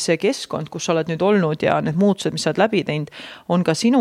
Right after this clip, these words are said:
enda väärtuseid kuidagi mõjutanud või muutnud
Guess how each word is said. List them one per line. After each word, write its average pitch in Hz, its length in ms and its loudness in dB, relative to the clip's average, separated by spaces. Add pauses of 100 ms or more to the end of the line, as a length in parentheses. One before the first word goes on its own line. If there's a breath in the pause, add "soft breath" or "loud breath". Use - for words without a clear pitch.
enda 226 240 6
väärtuseid 180 640 0
kuidagi 160 400 0
mõjutanud 165 560 -2
või 160 160 0
muutnud 160 480 -2